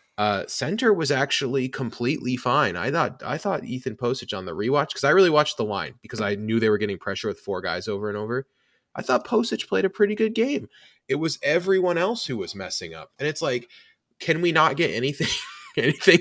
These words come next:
right here? Like, and Dwayne Brown has been a rock for the Seattle Seahawks, right? But in thirty-one snaps in this game, he gave up four pressures. That is just not what we expect from Dwayne Brown. And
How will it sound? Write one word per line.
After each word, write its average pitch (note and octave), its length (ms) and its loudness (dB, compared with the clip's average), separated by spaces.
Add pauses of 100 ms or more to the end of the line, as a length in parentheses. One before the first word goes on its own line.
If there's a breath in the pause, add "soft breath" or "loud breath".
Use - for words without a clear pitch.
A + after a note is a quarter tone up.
right C#3 360 8
here? F#3+ 220 6 (100)
Like, - 320 2 (460 loud breath)
and D3+ 180 4 (260)
Dwayne F3+ 260 4
Brown A#2+ 320 6
has G#2 140 -4
been G2+ 140 -2
a D#2+ 80 -6
rock D#2+ 520 -8 (180)
for A2+ 120 -4
the F#2+ 180 -4
Seattle F2 320 -2
Seahawks, D#2+ 440 -12
right? - 240 -2
But G#2+ 140 -6
in G#2 100 -6
thirty-one C3 520 0
snaps F#2+ 280 -4
in F#2 80 -10
this E2 140 -8
game, E2+ 240 -10
he G2 140 -14
gave F2 260 -10
up - 140 -14
four - 200 -18
pressures. - 520 -14 (360)
That A2 180 0
is G2+ 200 0
just - 460 -14 (140)
not E2 600 -12
what D2 160 -10
we D2+ 100 -10
expect - 440 -10
from F2 200 -14
Dwayne E2+ 280 -10
Brown. D#2 420 -10
And G2 220 -12